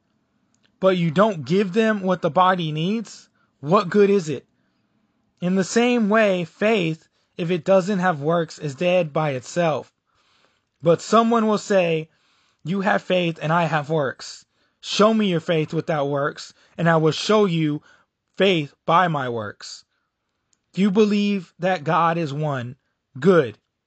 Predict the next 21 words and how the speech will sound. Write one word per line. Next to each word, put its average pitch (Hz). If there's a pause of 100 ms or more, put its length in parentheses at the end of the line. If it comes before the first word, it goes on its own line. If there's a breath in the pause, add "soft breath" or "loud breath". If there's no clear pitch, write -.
(180)
Even 190
the 175
demons 160
believe, 131
and 139
they 127
shudder." 113 (1800)
James 220
was 233
telling 220
his 180
audience 170 (1080)
that 180
simply 226
believing 196
God 165 (400 soft breath)
is 160
real 165
doesn't 165
save 160
anyone. 120